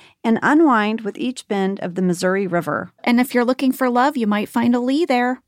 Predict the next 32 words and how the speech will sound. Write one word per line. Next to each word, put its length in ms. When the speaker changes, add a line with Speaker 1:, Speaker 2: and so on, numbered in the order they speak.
Speaker 1:
Oh 100
my 160
gosh. 320
Speaker 2:
Made 280
a 60
good 200
fella, 440
South 340
Dakota 420
did. 360
Speaker 1:
From 180
Sioux 240
Falls 400
to 100
Deadwood, 460
you'll 120
find 260
yourself 340
getting 240
lost 320
in 60
a 60
place 320
that 160
brings 280
you 80
closer 420
to 140
the 80
world 240
around 360
you. 220